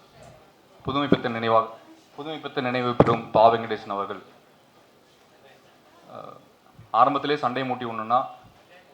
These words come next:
புதுமை, பு-, புதுமை பித்தன் துவைக்க வைத்த மரபுக்கு எதிரான ஒரு மரபில் எழுத, எழுதக்கூடிய ஒரு ஆளுக்கு புதுமை பித்தன் நினைவாக விருது வழங்குவதை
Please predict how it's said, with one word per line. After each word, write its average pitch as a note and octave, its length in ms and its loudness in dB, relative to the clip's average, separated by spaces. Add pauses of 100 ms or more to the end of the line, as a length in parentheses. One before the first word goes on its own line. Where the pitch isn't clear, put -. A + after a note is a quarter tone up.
(800)
புதுமை, F3+ 300 -4
பு-, - 300 0
புதுமை F#3 240 0
பித்தன் D#3 440 0
துவைக்க D3+ 360 -4
வைத்த D3+ 240 0
மரபுக்கு C3+ 540 4
எதிரான C3+ 360 4
ஒரு B2 160 0
மரபில் A#2 420 2
எழுத, A2+ 160 -8 (120)
எழுதக்கூடிய A#2 560 -6
ஒரு G#2 140 -2
ஆளுக்கு A#2 440 4
புதுமை B2+ 260 -8
பித்தன் A2+ 300 -8
நினைவாக A2 320 0
விருது A2+ 280 -6
வழங்குவதை G#2 460 -4